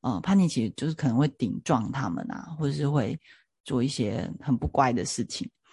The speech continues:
然后阿姨总是会告-，陈述说：“诶，我做了什么，然后造成了什么后果，然后让她有什么感受。”例如说，她可能说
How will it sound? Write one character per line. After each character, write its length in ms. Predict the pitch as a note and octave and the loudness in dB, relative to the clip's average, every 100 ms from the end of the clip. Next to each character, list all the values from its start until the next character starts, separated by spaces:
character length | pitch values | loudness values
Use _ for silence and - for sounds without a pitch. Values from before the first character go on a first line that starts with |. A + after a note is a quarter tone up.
| _ _ _ | _ _ _
然 120 | - C#3+ | -2 0
后 80 | D#3+ | 0
阿 160 | - D#3+ | 0 2
姨 160 | C3+ | 2
总 200 | A#2+ B2+ | 2 0
是 220 | D3 - C#3+ | 0 -2 0
会 340 | D3 A#2 - _ _ | 0 -2 -4 _ _
告-， 260 | - D3 - - | 0 0 0 -4
陈 220 | - D3 | 4 4
述 240 | D#3+ G#3 | 6 2
说 240 | E3 - D3 | 0 0 0
：“诶， 140 | - E3+ | 0 0
我 160 | - | 0
做 280 | B2 - C#3+ | -2 2 2
了 60 | A2+ | 2
什 260 | C#3 - - | -4 -6 -8
么， 240 | - - _ _ _ - - _ | -10 -14 _ _ _ -20 -20 _
然 100 | D3 | -2
后 160 | D3+ E3 | 2 2
造 220 | D#3+ D#3+ | 2 0
成 220 | - C3+ | 0 -2
了 100 | G#2+ | -2
什 160 | C3 - | -2 -4
么 80 | B2+ | -6
后 260 | - C#3+ - | -4 -6 -6
果， 200 | - - - _ _ | -14 -18 -20 _ _
然 140 | _ C#3+ | _ -6
后 340 | D#3 D#3+ D#3 - _ _ _ | -2 -2 -4 -10 _ _ _
让 180 | - D3+ | -2 0
她 380 | D3 C#3+ C3+ - _ _ | 0 -2 -4 -8 _ _
有 200 | - C#3 | -2 0
什 140 | - A2 | 2 0
么 100 | G#2+ | 0
感 260 | - - | -2 -6
受。” 220 | D#3+ B2+ - | -4 -4 0
例 100 | D#3+ | 2
如 80 | D3 | 2
说， 120 | D3 | 4
她 120 | C#3 | 2
可 120 | C#3+ | 2
能 100 | A#2 | 0
说 300 | A2 B2+ B2 | 2 0 0